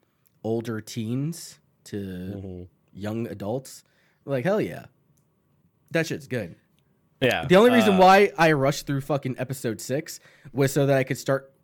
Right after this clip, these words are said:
Speaker 1: making her watch The Mandalorian. And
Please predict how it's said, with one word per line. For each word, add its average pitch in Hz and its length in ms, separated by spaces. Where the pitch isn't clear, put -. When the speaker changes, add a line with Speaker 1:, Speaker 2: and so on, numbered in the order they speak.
Speaker 1:
making 127 380
her 120 160
watch 113 320
The 107 80
Mandalorian. 107 760
And 104 520